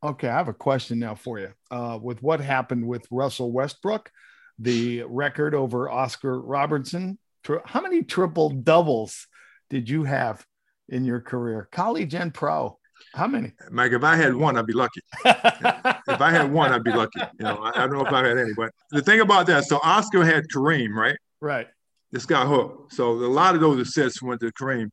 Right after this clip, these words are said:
Speaker 1: Right.
Speaker 2: but they won a championship. Russell Westbrook hasn't won a championship yet. So Oscar still, in my eyes, is the best ever when it comes
Speaker 1: Gotcha.
Speaker 2: to triple double.
Speaker 1: Yeah, gotcha. But a hundred and eighty-two, and, you know, he's averaged a triple double again this year. I mean, it was, it was quite the achievement last week.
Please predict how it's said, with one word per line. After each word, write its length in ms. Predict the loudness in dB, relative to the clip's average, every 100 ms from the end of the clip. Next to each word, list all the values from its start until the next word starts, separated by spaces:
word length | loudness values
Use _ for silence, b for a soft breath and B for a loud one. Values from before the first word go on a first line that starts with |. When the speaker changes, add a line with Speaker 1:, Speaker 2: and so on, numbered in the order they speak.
| b -2
Speaker 1:
Right. 160 | 2
Speaker 2:
but 80 | 4
they 80 | 4
won 200 | 6 4
a 60 |
championship. 560 | 4 4 4 2 2 -2 -6 _ _
Russell 280 | -6 -2 0
Westbrook 580 | 2 2 2 0 0 -2 _ _ _
hasn't 220 | 0 0
won 100 | 0
a 40 | 0
championship 480 | 2 0 -2 -4 -4
yet. 240 | -6 -8
So 360 | -2 0 0 2
Oscar 340 | 2 2 0
still, 260 | 2 2 2
in 60 |
my 120 | 2 2
eyes, 400 | 4 4 2 0
is 140 | -2
the 100 | -2
best 260 | -2 -2 -2
ever 280 | -4 -6 -18 _
when 140 | -2 2
it 140 | 2
comes 140 | 0 -4
Speaker 1:
Gotcha. 100 | -4
Speaker 2:
to 60 |
triple 220 | -6 -6 -6
double. 220 | -6 -8 -12 -4
Speaker 1:
Yeah, 340 | 0 0 -4
gotcha. 480 | -4 -6 -4 -10 -14 _
But 140 | -8 -6
a 60 |
hundred 300 | -2 0 0
and 60 | 0
eighty-two, 540 | -2 -2 -4 -4 -2 -2
and, 260 | -4 -4
you 100 | -4
know, 160 | -2 0
he's 140 | 0
averaged 440 | 2 0 0 -4 -6
a 60 |
triple 320 | -4 -4 -4 -2
double 320 | -2 -2 -4
again 220 | -4 -4
this 240 | -4 -4 -4
year. 420 | -2 -2 -2 -6 b b b -4
I 60 |
mean, 180 | 0 0
it 80 | 0
was, 260 | -4 -8 -6
it 60 | -2
was 180 | -2
quite 300 | 0 2 2
the 100 | 2
achievement 400 | -2 0 -2 -2
last 240 | -6 -10 -10
week. 140 | -14